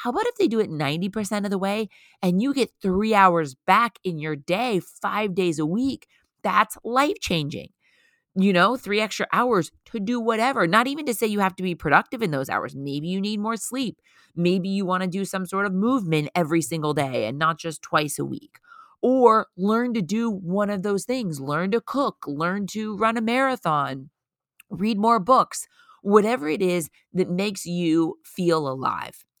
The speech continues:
I've really found that just doing that exercise of writing out the journaling of how you spend your day,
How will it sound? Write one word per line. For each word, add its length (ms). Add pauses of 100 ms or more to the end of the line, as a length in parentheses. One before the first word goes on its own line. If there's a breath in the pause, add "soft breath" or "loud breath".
(240)
I've 300
really 540
found 500 (320)
that 480 (880)
just 500 (720)
doing 280
that 160
exercise 640
of 200
writing 380
out 300
the 80
journaling 560
of 80
how 100
you 160
spend 240
your 100
day, 440